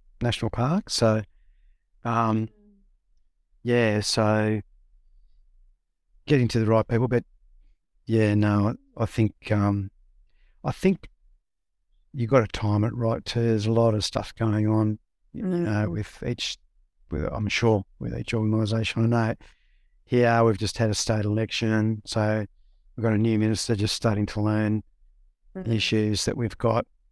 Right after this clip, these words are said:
Speaker 1: and, um, we're looking at doing a first state in Australia to do, have joint management of all of our national parks across the board,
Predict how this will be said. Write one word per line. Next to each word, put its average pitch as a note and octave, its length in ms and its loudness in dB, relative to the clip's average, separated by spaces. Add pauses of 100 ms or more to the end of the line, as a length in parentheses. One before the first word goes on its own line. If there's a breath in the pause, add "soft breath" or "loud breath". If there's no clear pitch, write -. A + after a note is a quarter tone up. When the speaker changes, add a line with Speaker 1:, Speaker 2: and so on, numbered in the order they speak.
Speaker 1:
and, G#2+ 420 -4
um, G#2+ 500 -4 (1300)
we're G#2+ 120 0
looking A2+ 300 2
at A2 220 0 (800)
doing A2 380 4
a G#2 680 0 (1080)
first A2+ 260 2
state - 540 -2 (480)
in A#2 200 2
Australia A2+ 460 0
to G#2 120 -6
do, A2 380 2 (140)
have G#2+ 220 -4
joint A#2 340 0
management A2+ 600 0 (580)
of A2 120 -4
all B2 280 4
of B2 80 4
our A#2+ 380 2 (220)
national A#2+ 360 0
parks A#2 460 -2
across - 320 -4
the - 80 -16
board, B2 340 0